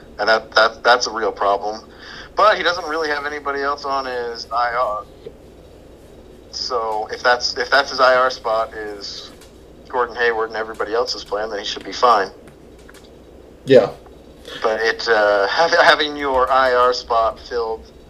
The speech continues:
Speaker 1: this time of year is a worrying si-, place to be because there's gonna be somebody else who gets injured.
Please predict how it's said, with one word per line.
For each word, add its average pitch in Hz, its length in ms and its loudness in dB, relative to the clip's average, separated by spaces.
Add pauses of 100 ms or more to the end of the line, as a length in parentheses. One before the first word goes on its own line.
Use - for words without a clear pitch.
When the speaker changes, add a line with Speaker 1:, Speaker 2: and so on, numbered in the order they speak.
Speaker 1:
this 110 180 -10
time 107 240 -6
of 104 60 -12
year 101 360 -6 (540)
is 196 500 -4 (440)
a 110 100 -2
worrying 101 680 0 (1200)
si-, - 200 -4 (140)
place - 280 0
to - 80 -4
be - 280 -6 (240)
because 113 320 -2
there's 123 200 -2
gonna 107 180 -2
be 101 80 -2
somebody 92 340 0
else 87 180 -2
who 95 60 -10
gets 92 200 -8
injured. - 320 -8